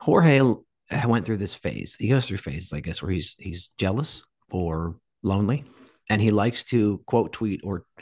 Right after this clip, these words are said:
copy shit from guys like me and Tabs. He comes after me and Tabs quite a bit 'cause me and Tabs are the most outspoken, uh, I would imagine, uh, uh, on the podcast world.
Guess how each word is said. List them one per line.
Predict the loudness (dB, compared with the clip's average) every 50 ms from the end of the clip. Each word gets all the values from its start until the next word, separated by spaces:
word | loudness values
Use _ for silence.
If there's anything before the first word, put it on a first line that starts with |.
| -20 -20 -20 _ _ _ _ 2
copy | 2 4 6 6 4
shit | 4 4 2 0 0
from | -2 -4 -4 -2 0
guys | 2 2 2 2 2 0
like | -2 2 4
me | 6 6
and | 6 4
Tabs. | 2 0 -2 -2 -4 -6
He | -6 -4
comes | -2 0 0 0
after | 0 0 -2 -4
me | -4 -4
and | -6 -6 -4
Tabs | -4 -4 -6
quite | -6 -8 -8 -6 -4
a |
bit | -4 -4 -6 -8
'cause | -8 -6 -4
me | -4
and | -4 -2
Tabs | -4 -4 -4 -4 -6 -6
are | -8
the | -8 -6
most | -6 -8 -8 -10 -10
outspoken, | -12 -10 -10 -12 -10 -10 -12 -12 -12 -14 -14 -14 -16 _ _ _ _ _ _ _ _ _ _ _ _ -12
uh, | -10 -8
I | -6 -6
would | -6 -6
imagine, | -6 -6 -6 -6 -8 -10 -12 -16 -20 -18 _
uh, | -14 -14 -12 -12
uh, | -12 -12 -12
on | -12 -12
the | -12
podcast | -10 -8 -6 -6 -6 -8 -10 -12 -12 -12 -14
world. | -16 -16 -18